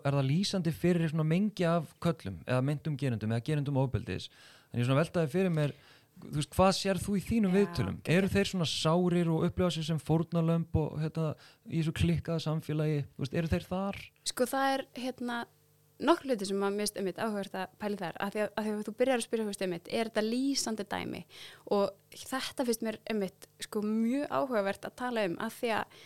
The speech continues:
Speaker 2: þessi dæmi sem eru búin að vera að koma fram núna undanfarið, þetta eru, hérna, sko, eiginlega undantekningarlaust ótrúlega valdamiklir einstaklingar. Þetta eru, sko, kalla mig svolítið,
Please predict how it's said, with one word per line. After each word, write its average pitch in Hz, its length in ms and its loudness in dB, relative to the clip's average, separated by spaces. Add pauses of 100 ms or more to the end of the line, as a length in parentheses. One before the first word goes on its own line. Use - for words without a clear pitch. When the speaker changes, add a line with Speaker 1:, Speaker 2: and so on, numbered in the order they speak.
(180)
Speaker 2:
þessi 214 220 0
dæmi 254 300 0
sem 233 140 -2
eru 254 200 0
búin 247 120 -2
að 240 60 -2
vera 233 100 -4
að - 80 -12
koma 269 260 0
fram 262 300 -2
núna 202 380 0
undanfarið, 165 600 -4 (260)
þetta 208 200 -4
eru, 214 180 0 (300)
hérna, 214 520 -6 (200)
sko, - 220 -8
eiginlega 226 320 0
undantekningarlaust 247 960 0 (440)
ótrúlega 220 340 -2
valdamiklir 247 1120 -2
einstaklingar. 190 560 -6
Þetta 190 140 -6
eru, 190 120 -4 (200)
sko, 202 320 -4 (360)
kalla 240 280 0
mig 220 160 2
svolítið, 208 320 -2